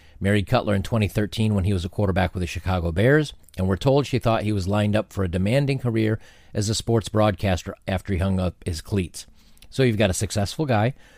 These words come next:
When he has retired, he has a game plan. He's gonna be a broadcaster.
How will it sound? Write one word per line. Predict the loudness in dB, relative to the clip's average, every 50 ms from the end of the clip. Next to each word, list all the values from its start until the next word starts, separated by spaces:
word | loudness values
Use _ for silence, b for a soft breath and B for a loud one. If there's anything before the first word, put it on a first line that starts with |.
| b b b
When | b 0 2
he | 4
has | 4 4 2 2 0
retired, | -2 0 2 2 2 2 2 2
he | 2
has | 2 2 0
a | 0
game | 0 0 2 2 2
plan. | 0 0 -2 -2 -2 -4 -8 -12 -16 -16 -16
He's | -10 -8 -8 -4
gonna | -2 -2 -2 0
be | 0 0
a | 2
broadcaster. | 2 2 2 2 0 -2 -6 -6 -6 -10 -14 -18 -20